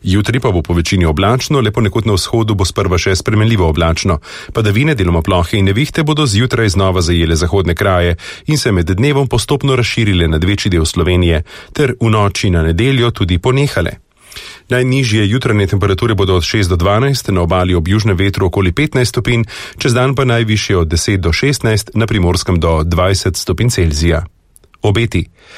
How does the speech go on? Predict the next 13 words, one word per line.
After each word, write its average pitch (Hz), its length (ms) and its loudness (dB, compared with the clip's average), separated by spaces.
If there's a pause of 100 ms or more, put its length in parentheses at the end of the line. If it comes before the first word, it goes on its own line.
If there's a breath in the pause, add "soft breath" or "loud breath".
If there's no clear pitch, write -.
(260 loud breath)
V 117 80 0
nedeljo 143 320 2
zjutraj 120 340 0
bo 90 80 2
na 85 80 2
vzhodu 120 340 0
še 101 140 -2
pretežno 98 400 0
oblačno, 90 560 0
drugod 98 320 0
bo 92 160 2
delno 123 240 2
jasno, 110 400 0